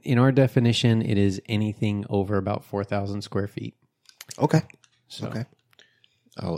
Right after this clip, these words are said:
Speaker 3: immediately got the Beverly Hillbilly song stuck in my head thinking about this.
Speaker 1: <laughs>
Speaker 3: With the cement pond.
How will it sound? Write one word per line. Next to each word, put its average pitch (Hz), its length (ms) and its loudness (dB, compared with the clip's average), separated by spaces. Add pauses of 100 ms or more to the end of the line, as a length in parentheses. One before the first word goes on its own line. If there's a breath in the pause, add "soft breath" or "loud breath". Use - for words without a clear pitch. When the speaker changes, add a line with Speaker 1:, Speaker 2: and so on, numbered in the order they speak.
Speaker 3:
immediately 82 540 -8
got 78 260 -8
the 78 240 -10 (280)
Beverly 80 320 -2
Hillbilly 76 400 -6
song 73 260 -10
stuck - 260 -14
in 160 60 -12
my 147 120 -10
head 90 240 -16
thinking 104 220 -14
about 92 240 -16
this. 139 160 4 (600)
Speaker 1:
<laughs> - 460 0
Speaker 3:
With - 80 -2
the 85 60 -4
cement 85 400 -2
pond. 85 340 -8